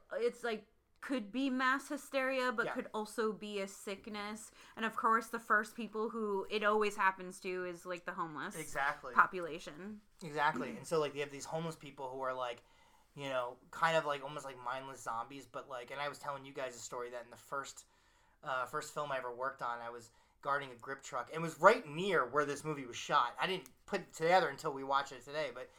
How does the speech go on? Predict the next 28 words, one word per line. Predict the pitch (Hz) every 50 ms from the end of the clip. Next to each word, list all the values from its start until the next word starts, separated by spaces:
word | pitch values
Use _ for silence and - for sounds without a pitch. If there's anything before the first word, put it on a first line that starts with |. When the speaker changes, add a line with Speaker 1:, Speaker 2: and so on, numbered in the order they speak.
| - - - - - -
Speaker 2:
uh, | 165 156 151 147 139
and | 143 147
I | 147
was | 143 139
guarding | 156 165 170 156
the | -
grip, | 156 160 156 -
grip, | 175 165 185 185 -
grip | 151 165 165 -
truck, | - 147 131 139
and | 131
a | 123
friend | - - 175 160
of, | 160 147
it | 143
was | 131 123
just | 135 127 117
me | 143 156 160
and | 151
a | 135
friend | - - 165 160 151
of | 135
ours, | 123 123 -
'cause | - 139 123
we | 135 143
were | 143
in | 143 135
a, | 127